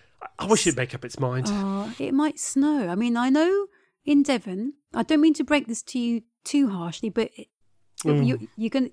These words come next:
Speaker 2: just get used to the wet, all right? Okay.
Speaker 1: Okay.
Speaker 2: In
Speaker 1: Yeah,
Speaker 2: Essex,
Speaker 1: I'm going to.
Speaker 2: <laughs> we've had, we, to be fair, our ground is so saturated at the moment. It's really,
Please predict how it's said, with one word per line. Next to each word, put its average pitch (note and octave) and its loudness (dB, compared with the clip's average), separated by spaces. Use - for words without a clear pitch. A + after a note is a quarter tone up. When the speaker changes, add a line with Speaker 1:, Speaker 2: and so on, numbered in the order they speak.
Speaker 2:
just D4 -2
get C#4+ -2
used C4 -2
to B3 -10
the A3+ -4
wet, E3 -8
all F3+ -8
right? G3 -8
Okay. G#3+ -6
Speaker 1:
Okay. B2 -8
Speaker 2:
In D#4+ 6
Speaker 1:
Yeah, F#4 8
Speaker 2:
Essex, - -4
Speaker 1:
I'm - -10
going A#3 2
to. - 2
Speaker 2:
<laughs> - -16
we've F4+ 8
had, D4+ 0
we, C#4+ 0
to D#4 0
be D4 4
fair, B3+ 0
our B3 2
ground A#3 -6
is - -10
so D4 -2
saturated B3+ -6
at A#3 -2
the A3+ -6
moment. G#3+ -4
It's - -8
really, A3 -2